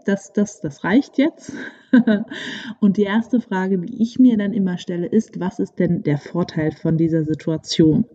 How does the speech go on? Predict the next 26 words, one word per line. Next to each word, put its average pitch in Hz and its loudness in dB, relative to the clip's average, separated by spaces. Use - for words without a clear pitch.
Weil 160 2
es 220 2
ist - -8
immer 202 2
so, 196 -2
ähm, 175 -2
unser 185 0
Unterbewusstsein 190 0
ist - -6
ja 170 -2
so 170 -4
eine 160 -6
kleine, 170 -2
<laughs> - -20
eine - 0
kleine 180 0
Schlange, 185 4
so 240 -2
eine 214 6
hinterlistige, 240 0
und 208 2
sie 208 2
hat 202 -6
immer 262 2
irgendeinen 226 2
Vorteil. - -10